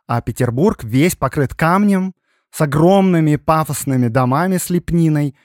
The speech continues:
Витебск был солнечный, а Петербург пыльный, пасмурный, холодный и ужасно вонючий. Потому что при полутора миллионах жителей там тогда даже не было канализации.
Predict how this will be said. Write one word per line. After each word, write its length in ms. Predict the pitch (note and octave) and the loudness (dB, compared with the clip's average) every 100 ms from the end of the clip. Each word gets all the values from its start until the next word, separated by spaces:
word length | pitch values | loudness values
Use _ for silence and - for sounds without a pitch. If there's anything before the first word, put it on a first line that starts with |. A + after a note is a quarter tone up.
| _ _ _ | _ _ _
Витебск 640 | B2 A#2+ F3+ E3 - - | -6 -2 -2 -4 -8 -12
был 240 | G#2 G#2+ G2 | -6 -6 -4
солнечный, 760 | - E3+ F#3 F#3+ D#3 - B2+ | -2 0 2 0 -2 -4 -4
а 20 | A2 | -6
Петербург 640 | - A#2 A#2+ D#3 - - - | -8 -8 -4 -4 -4 -20 -6
пыльный, 540 | D#3 F#3+ F3 C#3+ B2+ | -2 -2 -2 -2 -4
пасмурный, 880 | - C#3+ C#3+ D3+ D#3+ D3 C#3+ C3 A#2+ | -4 -4 -4 -4 -2 -2 -2 -4 -4
холодный 760 | - B2+ A#2+ D#3+ D3+ D3 C#3 | -4 -4 -2 -2 -2 -2 0
и 480 | C#3 D3+ C#3+ D3 D3+ | -2 -4 -2 0 -2
ужасно 520 | F3+ B2 C3 E3 - B2+ | -4 -4 -2 -2 0 0
вонючий. 720 | C#3+ D3 C3 - G#2+ F2 - _ _ _ _ _ - | 2 4 2 0 -8 -10 -20 _ _ _ _ _ -8
Потому 200 | C3 C#3 | -4 -4
что 140 | C#3+ | -4
при 180 | - D#3 | -2 -2
полутора 460 | - F3 F#3 E3+ | 2 0 0 0
миллионах 640 | D3 C#3+ E3 E3 C#3+ A2+ G2+ | 2 2 4 4 2 0 -4
жителей 420 | B2+ A#3+ C#3+ A2 | -4 -4 -4 -6
там 200 | C#3+ D#3+ | -4 -4
тогда 260 | C#3+ C3 C#3+ | -4 -4 0
даже 220 | C#3 C3 | 0 0
не 100 | D3+ | -2
было 160 | C#3+ | -2
канализации. 920 | C3 C#3 C#3 D3 A2 F2+ - A2 - | -2 0 0 -2 -4 -10 -14 -16 -18